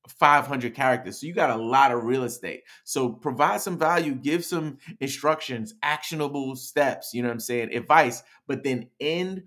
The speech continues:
with some kind of, like, uh, prompt or call to action or even a question to be like, "Hey, what do you think?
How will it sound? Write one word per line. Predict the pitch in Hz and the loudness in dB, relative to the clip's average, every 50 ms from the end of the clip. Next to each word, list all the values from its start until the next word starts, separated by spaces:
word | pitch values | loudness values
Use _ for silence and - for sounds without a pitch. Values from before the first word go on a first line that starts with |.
| _ _ _ - | _ _ _ -4
with | 120 131 131 123 123 | 2 4 4 4 2
some | - - - 156 151 165 170 170 | -2 -4 0 2 2 2 0 -2
kind | - 151 143 143 135 131 | 0 0 2 2 2 0
of, | 123 117 | -4 -2
like, | 123 120 113 107 104 104 - - _ _ _ _ _ _ _ _ _ _ _ _ _ _ _ _ _ - | 0 0 2 2 0 -2 -8 -16 _ _ _ _ _ _ _ _ _ _ _ _ _ _ _ _ _ 0
uh, | 120 110 107 107 - - | 2 2 2 2 0 -6
prompt | - - 156 143 143 147 147 147 - | -2 4 6 6 6 6 4 2 0
or | 113 120 | -4 -4
call | 120 - 160 139 135 131 | -2 0 2 2 2 2
to | - - - | 0 -4 -4
action | 131 135 143 143 - - 156 147 147 147 131 - _ - | -2 -4 -4 -4 -6 -6 -6 -6 -8 -8 -12 -14 _ -8
or | 123 127 120 117 113 - | -6 -2 -2 -2 -2 -2
even | 143 139 131 135 120 | -6 -4 -4 -4 -6
a | 113 | -8
question | - - - - 127 131 127 - - - - - _ _ _ _ _ - | -10 -8 -2 0 0 2 0 -2 -8 -14 -18 -20 _ _ _ _ _ -6
to | 139 | -4
be | 123 123 120 | 0 0 0
like, | 113 104 101 98 101 - | 2 0 -2 -2 -6 -8
"Hey, | - - 165 160 156 151 147 | -6 2 4 6 6 6 4
what | 131 120 110 | 2 -2 -2
do | 104 101 | -4 -4
you | 104 107 110 - | -6 -8 -6 -4
think? | 156 160 156 151 147 143 - - | -2 -2 0 0 -2 -6 -8 -12